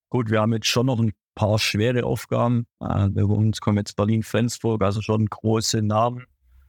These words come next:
äh, an Mannschaften. Ähm, von dem her, ich hoffe, dass wir trotz allem ein, diese auch ärgern können. Äh, ob's dann nachher zu den Punkten reicht,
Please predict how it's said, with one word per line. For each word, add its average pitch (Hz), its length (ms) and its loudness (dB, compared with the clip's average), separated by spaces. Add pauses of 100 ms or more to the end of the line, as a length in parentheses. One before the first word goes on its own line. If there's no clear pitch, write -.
(560)
äh, - 60 2
an 110 260 0
Mannschaften. 131 760 -2 (200)
Ähm, 110 1040 2 (280)
von 104 160 0
dem 117 180 2
her, 120 200 0
ich 107 160 -2
hoffe, 127 240 -2
dass - 400 0
wir 117 400 0 (320)
trotz - 320 2
allem 123 400 0
ein, 113 580 -4 (480)
diese 123 260 2
auch 107 120 0
ärgern 110 360 0
können. 151 380 -2 (420)
Äh, - 60 -2
ob's 110 360 -2
dann 110 100 2
nachher 113 200 2
zu 113 120 -4
den 110 160 0
Punkten 117 260 -2
reicht, 110 460 0